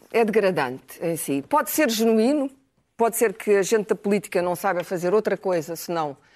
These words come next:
aproveitar politicamente tudo o que acontece, mas não é bom. E a polarização também não é boa. Aliás, eu nem gosto da palavra polarização, que acho ridícula. Vamos lá ver. A primeira coisa que tem que ser dita é que nenhum de nós que está aqui sentado tem a menor ideia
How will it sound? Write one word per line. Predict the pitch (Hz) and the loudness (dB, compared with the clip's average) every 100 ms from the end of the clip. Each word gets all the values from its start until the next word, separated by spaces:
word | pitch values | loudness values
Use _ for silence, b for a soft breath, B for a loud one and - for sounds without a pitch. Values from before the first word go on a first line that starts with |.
| b - | b -4
aproveitar | 190 196 208 208 175 | 0 2 2 2 -2
politicamente | - 240 262 214 202 190 165 151 - | -2 0 2 2 0 0 -2 -4 -10
tudo | - 202 170 | -4 -2 -2
o | |
que | - | -6
acontece, | - 175 185 190 208 - b b b b b b | -6 -6 -2 -2 -4 -8 b b b b b b
mas | 202 208 | 0 2
não | 226 233 | 2 2
é | |
bom. | 175 139 127 _ _ _ _ _ _ _ B B B _ | 2 -2 -6 _ _ _ _ _ _ _ B B B _
E | 226 | 0
a | 247 | 2
polarização | 247 247 233 220 214 233 226 | 2 2 2 2 0 0 0
também | 220 214 | 0 0
não | 185 | 0
é | 160 | 0
boa. | 131 139 | 0 0
Aliás, | 185 226 | 0 0
eu | 208 | -2
nem | 160 | -4
gosto | 160 - | -4 -6
da | |
palavra | 131 139 139 139 | -4 -4 -4 -6
polarização, | - 131 131 143 127 - 120 | -8 -8 -8 -12 -14 -12 -14
que | 117 | -14
acho | 123 - | -16 -12
ridícula. | 117 101 - - _ _ b b b b | -12 -12 -18 -20 _ _ b b b b
Vamos | 254 247 | 0 2
lá | 208 147 | 2 -2
ver. | 120 110 - | -6 -12 -6
A | - | -2
primeira | 349 320 226 | 0 2 0
coisa | 165 139 175 | -2 -4 -6
que | - | -4
tem | 220 | -4
que | - | -2
ser | 202 160 | -2 -2
dita | 165 175 180 | -4 -2 -4
é | |
que | 170 226 | -2 0
nenhum | 262 202 | 0 0
de | 147 | -4
nós | 120 110 | -8 -10
que | - | -10
está | 202 180 | -4 -4
aqui | 190 | -4
sentado | 170 175 151 151 156 | -8 -8 -6 -4 -6
tem | - 156 135 | -8 -10 -8
a | |
menor | 156 208 247 196 | -4 0 2 0
ideia | 147 147 160 160 | -4 -4 -4 -6